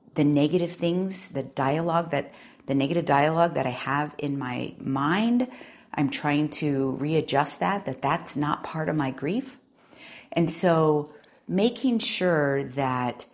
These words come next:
as we're going through this grief process and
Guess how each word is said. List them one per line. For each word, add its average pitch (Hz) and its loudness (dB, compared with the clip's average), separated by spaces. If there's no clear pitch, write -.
as 196 -2
we're 190 0
going 151 2
through 135 -2
this 135 -4
grief 127 -6
process - -4
and 139 4